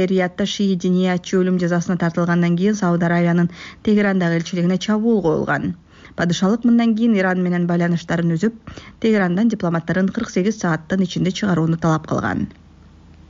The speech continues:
Ортодогу мамилелер ага чейин эле Сауд Арабия менен Бириккен Араб Эмираттары Йемендеги согушка аралаша баштаганда начарлаган. Ал жакта Иран менен байланыштагы Хуси кыймылы Эр Рияд колдогон өкмөттү төңкөрүп,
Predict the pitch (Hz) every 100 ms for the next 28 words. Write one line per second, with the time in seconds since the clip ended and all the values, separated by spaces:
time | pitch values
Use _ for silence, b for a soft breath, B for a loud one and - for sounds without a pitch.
0 | - - - - - - - B B B
1 | - 180 190 185 190 196 180 175 180 190
2 | 175 180 175 220 220 170 156 165 160 165
3 | 180 214 226 226 226 226 226 220 214 214
4 | 208 208 220 220 214 B B 202 214 240
5 | 247 247 247 202 180 - 190 180 170 185
6 | 180 165 175 175 180 180 180 208 202 170
7 | 117 160 B B B 254 254 208 208 247
8 | 202 190 190 180 175 175 170 165 180 175
9 | 170 208 190 175 175 165 175 233 233 -
10 | - 214 208 202 208 - 180 170 175 175
11 | 180 180 208 220 220 240